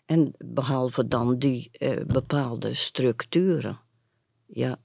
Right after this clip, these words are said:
die we toch wel geboden hebben. Ook al, ja, d-, dat was bij mij als kind, kreeg ik die ook mee. En, eh, heel lang zei me dat niets, dus, maar goed,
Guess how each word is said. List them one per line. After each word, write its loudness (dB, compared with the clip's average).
die -2
we -4
toch -2
wel -2
geboden 0
hebben. -8
Ook -4
al, -6
ja, -4
d-, -14
dat -4
was -8
bij -2
mij -2
als -6
kind, -2
kreeg 2
ik 2
die -4
ook 2
mee. 4
En, -2
eh, 0
heel 2
lang -2
zei 0
me 2
dat 0
niets, 0
dus, -6
maar -4
goed, -6